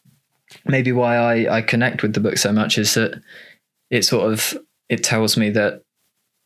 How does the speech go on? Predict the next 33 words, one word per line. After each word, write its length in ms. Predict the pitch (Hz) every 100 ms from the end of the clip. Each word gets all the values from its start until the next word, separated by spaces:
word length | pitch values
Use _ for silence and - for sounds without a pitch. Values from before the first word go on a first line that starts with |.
| _ _
you 80 | 113
know, 100 | 101
letting 380 | 110 104 107 104
people 280 | 104 107
into 200 | 104 98
your 100 | 107
life 380 | 101 98 98 -
and 320 | 104 101 104
all 140 | 110 101
of 80 | 104
this 120 | 110
stuff, 440 | - 98 - - -
even 280 | 117 110 107
into 220 | 107 107
the 120 | 101
depressing 440 | 98 92 104 104 104
moments, 480 | 98 101 98 - -
is 180 | 104 -
sort 180 | 113
of 80 | 107
all 120 | 107 113
right, 340 | 117 135 - - _ 135 - - _ _ _ _ _ -
because 240 | - 101
it, 120 | 90
it 100 | 92
makes 320 | 104 101 - -
for 280 | 101 101 - _ _
a 80 | 101
beautiful 440 | - 101 - 107
project, 600 | 98 113 120 123 - - - -
well, 200 | - -
beautiful, 460 | - - - 104 113 -
beautifully 640 | 113 - - 107 104 101